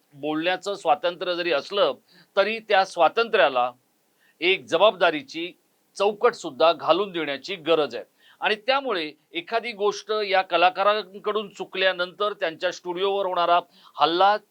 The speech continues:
ज्याचं कधीही समर्थन करता येणार नाही, पण त्याच वेळेला तीन जानेवारीला शूट झालेली, अ, ही कलाकृती आज इतक्या दिवसांनी का बाहेर आली, या प्रश्नाचं उत्तर सुद्धा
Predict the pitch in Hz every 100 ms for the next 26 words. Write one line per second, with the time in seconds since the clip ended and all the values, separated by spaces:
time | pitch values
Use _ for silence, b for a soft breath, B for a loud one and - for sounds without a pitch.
0 | 123 156 156 190 180 165 165 233 185 131
1 | b b - 175 196 - 208 208 170 170
2 | 170 247 233 190 156 143 123 127 _ _
3 | _ - 180 - 214 247 233 202 160 131
4 | 127 _ _ _ _ _ _ _ _ _
5 | _ _ _ - 277 285 226 202 208 202
6 | 196 208 220 - 196 180 170 175 185 185
7 | 208 202 _ _ _ _ _ _ _ 165
8 | 160 160 - - 196 190 170 175 - 196
9 | - 131 127 _ _ 151 185 - 190 180
10 | - 254 214 185 202 190 196 220 _ 233
11 | 262 233 180 180 151 131 123 _ _ _
12 | _ _ _ 135 147 185 202 185 - 175
13 | 165 185 156 151 _ 226 214 170 120 131